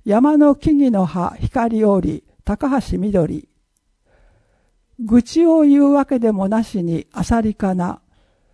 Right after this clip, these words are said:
愚痴を言うわけでもなしに、あさりかな。中津川春江。正面に生きる道あり、風光る。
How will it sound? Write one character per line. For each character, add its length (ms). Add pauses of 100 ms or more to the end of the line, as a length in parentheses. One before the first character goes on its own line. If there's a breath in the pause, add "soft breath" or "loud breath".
(240)
愚 160
痴 200
を 140
言 240
う 20
わ 140
け 140
で 120
も 160
な 140
し 200
に、 380
あ 120
さ 160
り 140
か 200
な。 220 (340)
中 260
津 140
川 300
春 340
江。 240 (1500)
正 360
面 380
に 340
生 120
き 140
る 200
道 400
あ 80
り、 180
風 300
光 380
る。 200